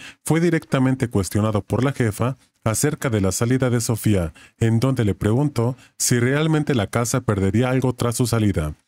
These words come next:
Él primeramente dijo que se sentía contento más que nada porque el público de cierta manera le brindó la oportunidad de conocerlo un poco más.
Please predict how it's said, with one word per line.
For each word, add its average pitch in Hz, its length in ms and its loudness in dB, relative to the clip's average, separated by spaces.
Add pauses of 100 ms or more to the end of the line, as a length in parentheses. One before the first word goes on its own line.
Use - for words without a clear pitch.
(240)
Él 170 160 0
primeramente 143 720 2
dijo 131 320 0
que 92 280 0
se 107 140 2
sentía 101 340 0
contento 117 560 0
más 101 260 0
que 139 120 -2
nada 127 380 0 (420)
porque 117 260 0
el 107 120 0
público 156 500 0
de 113 100 2
cierta 104 320 -2
manera 123 380 2
le 113 100 2
brindó 101 320 0
la 127 80 2
oportunidad 131 680 0 (340)
de 110 160 0
conocerlo 113 680 0
un 131 120 0
poco 120 260 -2
más. 90 360 -2